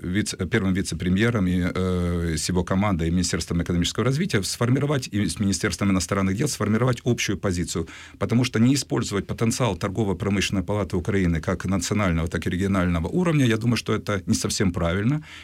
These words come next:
Мы готовы подставить плечо, потому что у нас одна цель.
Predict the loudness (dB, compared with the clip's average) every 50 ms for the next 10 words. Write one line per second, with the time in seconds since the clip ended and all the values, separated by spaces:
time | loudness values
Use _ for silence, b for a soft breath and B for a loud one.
0 | B 0 2 4 4 4 4 2 B B B B B B B B _ -4 -2 0
1 | 2 2 2 0 0 -2 -4 -4 -4 -4 -2 -2 0 0 -2 -2 -2 -4 -2 0
2 | 0 -2 -2 -2 0 4 4 4 4 4 4 4 4 4 4 4 2 2 4 4
3 | 2 2 0 -2 -2 -2 -2 -2 -4